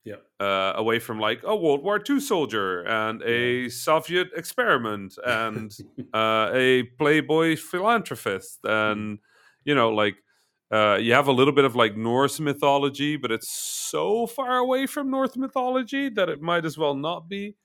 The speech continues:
Speaker 1: Yep.
Speaker 2: Uh, you've got the radioactive, like, monster. Like, all of it is very U S culture. And Shang-Chi, as a character, is still kinda steeped in, like, a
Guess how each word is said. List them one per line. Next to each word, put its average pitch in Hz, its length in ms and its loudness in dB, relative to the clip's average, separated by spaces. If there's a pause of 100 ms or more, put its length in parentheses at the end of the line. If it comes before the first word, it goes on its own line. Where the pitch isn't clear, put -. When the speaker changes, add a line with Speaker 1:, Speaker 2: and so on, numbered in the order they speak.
(160)
Speaker 1:
Yep. 101 220 -14 (480)
Speaker 2:
Uh, 120 100 -2
you've 127 180 -2
got 147 180 2
the 143 80 2
radioactive, 139 1000 4
like, 110 240 0
monster. 165 440 0
Like, 156 180 2
all 156 180 4
of 175 120 2
it 160 60 4
is 139 100 2
very 127 520 4 (140)
U 131 300 2
S 123 160 -2
culture. 110 520 -2
And 98 220 -4 (320)
Shang-Chi, 156 680 2 (600)
as 143 200 6
a 131 40 6
character, 139 680 4 (100)
is 127 540 -4
still - 440 0
kinda 180 380 0
steeped 170 380 -4
in, 156 80 -2
like, 131 220 0
a 120 200 -2